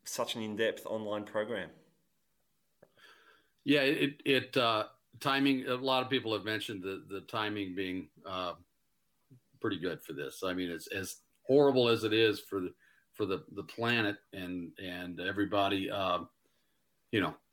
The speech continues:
Speaker 2: the, there's, it was moving this direction anyway, but as you know, covid has just pushed it hard that direction. And so, you know, so many of the, my friends who are in education, whether they're,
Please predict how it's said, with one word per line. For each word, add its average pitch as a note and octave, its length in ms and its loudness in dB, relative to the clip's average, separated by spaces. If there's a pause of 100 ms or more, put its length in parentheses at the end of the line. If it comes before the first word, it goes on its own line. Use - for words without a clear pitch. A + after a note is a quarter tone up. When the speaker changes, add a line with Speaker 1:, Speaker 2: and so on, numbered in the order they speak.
Speaker 2:
the, F#2+ 240 4 (540)
there's, A#2 380 4 (200)
it E3+ 80 8
was F3+ 160 8
moving F#3+ 320 8
this D#3 160 6
direction C#3 420 4
anyway, B2+ 480 6
but A#2 160 0
as A2+ 200 4
you A#2 120 -2
know, A2 440 2 (960)
covid A#2 460 2 (120)
has G#2 260 -4
just A2 320 0 (480)
pushed C3+ 280 2
it A2 140 0 (200)
hard A2 440 4
that G2+ 180 -2
direction. G2+ 680 -6
And G#2 240 -8
so, G2+ 380 -2 (380)
you - 80 2
know, D3+ 60 6
so E3 180 4
many D3+ 180 10
of A#2+ 80 8
the, G#2 160 2 (220)
my A#2+ 160 0
friends B2 440 0
who A#2 140 0
are A2 140 4
in A2+ 100 2
education, A2 680 0
whether G#2 240 0
they're, G2 360 2